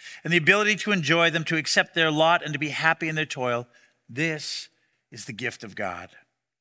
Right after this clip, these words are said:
They seldom reflect on the days of their life because God keeps them occupied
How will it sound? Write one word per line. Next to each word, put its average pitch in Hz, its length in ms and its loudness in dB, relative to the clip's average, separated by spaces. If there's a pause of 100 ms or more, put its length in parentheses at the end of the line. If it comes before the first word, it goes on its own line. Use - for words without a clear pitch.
(160)
They 127 120 -8
seldom 208 480 4
reflect 196 420 2
on 156 100 -2
the 151 60 -4
days 143 340 -2
of 139 80 -10
their 147 140 0
life 110 540 -2
because 123 260 -6
God 147 380 4
keeps 160 260 -6
them 131 140 -6
occupied 107 760 -4